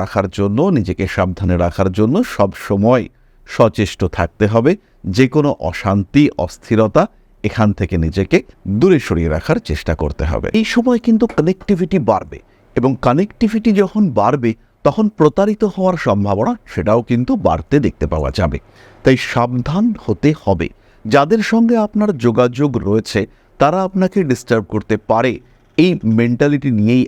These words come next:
আপনাকে চলতে হবে। অ্যাক্টিভিটি বাড়বে। কম্পিউটার ওরিয়েন্টেড কাজকর্ম, এটা মিথুন রাশি বা লগ্নের মানুষরা করতে পারবেন। আধুনিক টেকনোলজির প্রতি আকর্ষণ বাড়বে। প্রচুর পড়াশুনো করবার আগ্রহ মিথুনের ক্ষেত্রে বাড়বে।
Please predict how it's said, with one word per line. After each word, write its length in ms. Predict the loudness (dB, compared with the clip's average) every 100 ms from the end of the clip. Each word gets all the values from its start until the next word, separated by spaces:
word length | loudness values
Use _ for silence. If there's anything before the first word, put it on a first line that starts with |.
| -2
আপনাকে 320 | -6 -6 -4 -2
চলতে 260 | -2 0 -2 -2
হবে। 200 | -2 -2 -8 _ _
অ্যাক্টিভিটি 540 | -6 -2 -2 -2 -2 0 0
বাড়বে। 280 | -2 0 -2 2
কম্পিউটার 460 | 0 2 0 0 -2 0
ওরিয়েন্টেড 440 | 0 2 2 0 0 0
কাজকর্ম, 480 | 0 0 -2 0 -2 -4 -6
এটা 160 | -2 0
মিথুন 340 | 0 0 0 0
রাশি 240 | -2 -2 0
বা 60 | 2
লগ্নের 320 | 0 -2 -2 0
মানুষরা 360 | -2 -2 -2 -4
করতে 320 | -2 -4 -4 -2
পারবেন। 300 | -2 -2 -6 -6 _ _ -4
আধুনিক 500 | -4 -2 2 2 0 -2
টেকনোলজির 640 | -2 0 2 2 2 -2 -2
প্রতি 200 | -4 -2 -2 -4
আকর্ষণ 440 | -2 -8 -4 0 0 0
বাড়বে। 280 | -2 -4 -8 _ _ _
প্রচুর 400 | 0 0 2 2 2
পড়াশুনো 480 | 2 0 0 -6 -6
করবার 420 | -2 0 0 0 -2 0 0
আগ্রহ 340 | 0 -2 0 0
মিথুনের 420 | 0 0 -2 -2 0
ক্ষেত্রে 260 | -2 0 0
বাড়বে। 360 | 0 -2 -2